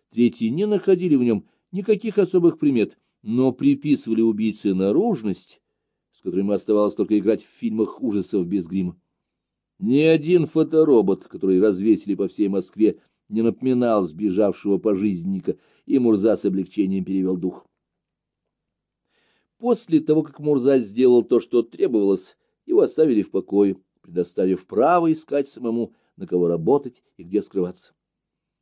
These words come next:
Из этой ситуации он выкрутился, пойдя в услужение к Савве Сретенскому,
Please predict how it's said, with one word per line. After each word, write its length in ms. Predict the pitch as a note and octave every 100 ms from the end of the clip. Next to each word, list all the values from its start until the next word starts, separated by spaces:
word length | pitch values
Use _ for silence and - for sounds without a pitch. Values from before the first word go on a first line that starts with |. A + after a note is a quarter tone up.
| _ _ _ -
Из 300 | A2 G#2 E3+
этой 360 | A#3+ B2 A2
ситуации 800 | - A2+ G2 G#2 G#2 F#2+ _ G#2+
он 220 | F#2+ F#2+
выкрутился, 760 | F3 G#3+ B3 B3 A#3 - A#3 A3 _ _
пойдя 300 | G2 F#2+ G2
в 40 |
услужение 560 | G2 - F#2+ D#3 E3+ F#2+
к 40 |
Савве 500 | - - C#3 A#2+ F#2+
Сретенскому, 880 | - G2 F#2+ - F#2 - - G2 F2+